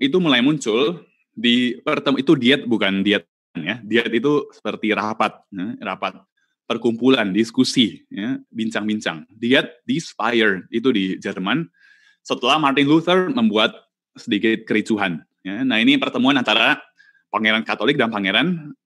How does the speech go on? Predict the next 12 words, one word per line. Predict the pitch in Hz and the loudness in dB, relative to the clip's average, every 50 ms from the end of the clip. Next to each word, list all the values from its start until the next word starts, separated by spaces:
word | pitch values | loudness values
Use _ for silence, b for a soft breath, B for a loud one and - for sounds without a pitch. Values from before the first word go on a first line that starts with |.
| _ _ _ _ _ _ _ _ _ - | _ _ _ _ _ _ _ _ _ 0
eh, | 117 110 107 104 | 2 4 4 4
Lutheran. | 120 156 175 - 202 190 180 160 110 87 - - - - | 4 4 4 4 4 4 4 4 2 0 -2 -6 -6 -2
Nah, | 113 110 | 0 2
mereka | 113 117 127 - 165 170 147 | 2 2 2 2 2 0 0
diskusi | - 135 127 127 - 151 143 - 175 156 | 0 0 -2 0 0 -2 0 2 2 4
mau | 131 117 | 4 4
diapakan | 107 107 104 104 117 107 120 113 | 2 2 2 2 0 0 2 0
ini. | 110 104 98 | 2 0 0
Pangeran | 90 98 104 104 107 110 | -2 -2 -2 0 0 0
Katolik | 110 107 - 110 127 117 117 | -2 -2 -2 0 0 2 2
menentang | 113 113 117 113 139 143 120 107 92 80 - _ _ _ _ _ _ _ _ _ _ _ _ _ _ | 2 2 2 2 2 2 2 0 -2 -4 -8 _ _ _ _ _ _ _ _ _ _ _ _ _ _
penyebaran | - 117 117 113 110 107 101 101 104 107 110 107 104 104 101 - | -4 -2 0 0 0 0 0 2 2 2 2 0 -2 -4 -8 -10